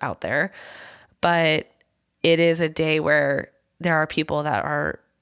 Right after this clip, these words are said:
significantly more or less impacted than you are. And I'm always in the camp of, you know, let's be as courteous to the people that are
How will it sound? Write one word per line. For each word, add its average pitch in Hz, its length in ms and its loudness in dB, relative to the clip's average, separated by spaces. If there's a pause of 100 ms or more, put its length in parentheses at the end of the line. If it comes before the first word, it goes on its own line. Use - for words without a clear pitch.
(220)
significantly 180 1400 -2 (160)
more 160 680 0 (240)
or 160 100 -4
less 160 280 -2
impacted - 500 -4
than 143 220 -4
you 123 180 -4
are. - 440 -4
And 147 460 -4 (640)
I'm 170 220 0
always 170 260 2
in 170 60 -6
the 170 100 -4
camp 160 300 -4
of, 156 420 -6 (400)
you 160 140 -4
know, 82 260 -2 (140)
let's 165 320 -6 (280)
be 160 240 0
as 156 200 0
courteous 156 600 -4
to 156 100 -4
the 147 60 -4
people 156 380 -6
that 143 140 0
are 156 300 -2